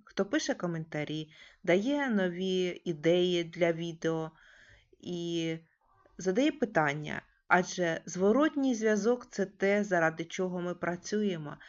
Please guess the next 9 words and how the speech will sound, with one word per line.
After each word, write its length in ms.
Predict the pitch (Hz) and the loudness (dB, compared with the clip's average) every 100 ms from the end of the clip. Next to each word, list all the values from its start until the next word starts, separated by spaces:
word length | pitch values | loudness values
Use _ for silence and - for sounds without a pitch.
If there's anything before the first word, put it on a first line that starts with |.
| - - - | -20 -20 -16
Ми 320 | - 175 170 170 | -8 -4 -4 -6
хочемо 600 | - 196 190 180 170 165 | -4 -2 -2 -2 -6 -4
чомусь 720 | - 180 180 - 165 160 - | -2 -2 -4 -8 -6 -6 -6
навчити, 580 | 156 151 - 254 - 220 | -10 -8 -6 -6 -6 -8
щось 380 | - 247 254 | -4 -4 -4
розказати 840 | 160 - - 151 165 175 180 175 175 - - - | -8 -8 -8 -4 0 0 -2 -8 -12 -16 -20 -12
і 80 | 180 | -8
щось 380 | - 202 214 - | 0 0 0 -4
передати. 680 | 160 151 147 139 147 - | -4 -4 -2 -4 -4 -10